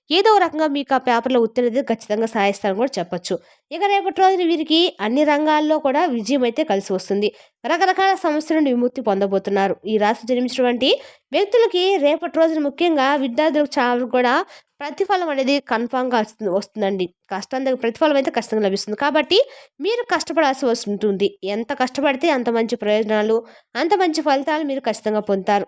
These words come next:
ఇక ఈ రాశిలో జన్మించిన వ్యక్తులకి వృత్తి యందు, ఉద్యోగం యందు, వ్యాపారం యందు ఖచ్చితంగా అనేక విధాలుగా అయితే లాభాలు అయితే ఖచ్చితంగా వస్తాయి. ఇక ఈ యొక్క రాశిలో జన్మించిన వ్యక్తులకి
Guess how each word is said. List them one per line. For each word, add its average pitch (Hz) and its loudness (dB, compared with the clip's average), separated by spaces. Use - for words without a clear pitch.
ఇక 330 -2
ఈ 277 0
రాశిలో 311 -2
జన్మించిన 285 0
వ్యక్తులకి 262 -2
వృత్తి 254 -2
యందు, 262 0
ఉద్యోగం 226 0
యందు, 247 -2
వ్యాపారం 220 0
యందు 226 2
ఖచ్చితంగా 403 2
అనేక 285 0
విధాలుగా 277 0
అయితే 247 -2
లాభాలు 240 2
అయితే 226 -2
ఖచ్చితంగా 196 -2
వస్తాయి. 202 0
ఇక 392 -4
ఈ 415 6
యొక్క 392 2
రాశిలో 311 2
జన్మించిన 294 0
వ్యక్తులకి 277 -2